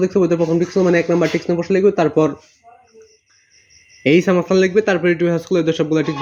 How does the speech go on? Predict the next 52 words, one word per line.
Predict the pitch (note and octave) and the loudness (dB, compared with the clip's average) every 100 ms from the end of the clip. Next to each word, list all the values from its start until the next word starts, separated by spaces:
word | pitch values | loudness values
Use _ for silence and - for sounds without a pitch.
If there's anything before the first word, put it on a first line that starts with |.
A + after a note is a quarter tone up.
| D3+ | -2
উত্তর | D3+ D3+ | 0 0
তোমরা | D3 C3+ | -2 -2
সরাসরি | D3 D3 C3+ | -4 -2 -2
গাইড | A#2+ A#2+ | -2 0
থেকে | A#2 | -2
পেয়ে | A2 | -2
যাবে। | G2 F#2 - _ - | -2 -6 -8 _ 0
এই | D#3 | 2
সামাসাল | F3 E3+ D#3+ | 2 0 0
বানাতে | F3+ F3+ E3+ E3+ | 0 0 0 0
না | F3+ F3+ | 0 0
পারো | G3 F#4+ - _ _ _ _ _ _ _ _ - | 0 -2 -10 _ _ _ _ _ _ _ _ -6
তো | B2+ C3 | 0 2
বানান | D3 D3+ | 2 2
করেছি | D#3+ D#3+ F3 D3+ | 0 0 -2 0
এইচ | D3 F3 - - D3 | 0 0 -6 -8 -4
এম | F#3+ B3+ - _ _ _ _ _ _ | -4 -6 -10 _ _ _ _ _ _
এইচ | C3+ D3 D#3 E3 | 2 2 2 2
এ | D3+ | 2
এস | D3+ F3 | 0 -2
এ | A2+ | 0
এন, | F#2+ F#2+ _ _ _ _ _ - | -4 -10 _ _ _ _ _ -6
তবে | C3+ C3+ | -4 -2
তোমরা | D3+ F3 | 0 2
এই, | D#3 D3 D3 | 0 0 2
এ, | C3+ A#2+ - | 2 0 -4
সার্চ | C#3 - | -6 -2
করে | D#3+ D3 | 0 2
দেখে | C3+ | 2
নিতে | C3+ C#3 | 2 0
পারবে। | C#3+ B3 - - - - | 0 -4 -6 -20 -16 -2
এবং | C#3+ C#3+ | -2 0
সৃজনশীলের | G#3+ B3+ B3 G#3 G3 | 2 2 4 2 2
ক | A3+ | 2
নাম্বার | A#3 G#3 | 4 4
লিখে | G3+ G#3 | 4 2
YouTube | G3 G#3 | 0 -2
এ | |
সার্চ | G3 - | -4 -6
করলে | A3 A3 A3 | -2 0 2
তোমরা | A3 G#3+ | -2 -2
সৃজনশীলের | A3 G#3+ G3 F#3 | -2 0 0 0
সম্পূর্ণ | G3 F#3+ | 0 0
উত্তরটা | F3+ F#3 F#3 | 0 0 0
পেয়ে | F#3 | 2
যাবে। | A3+ C4 | 2 2
শুধুমাত্র | G3 F#3+ F#3 - | 2 2 0 0
সৃজনশীলের | A3 G3+ G3 - | 0 2 -2 2
ক | A3+ | 2
নাম্বার | A3+ F#3+ F#3+ | 2 2 2
লিখবে, | F#3+ C4 | 0 0
তারপর | G3+ | 2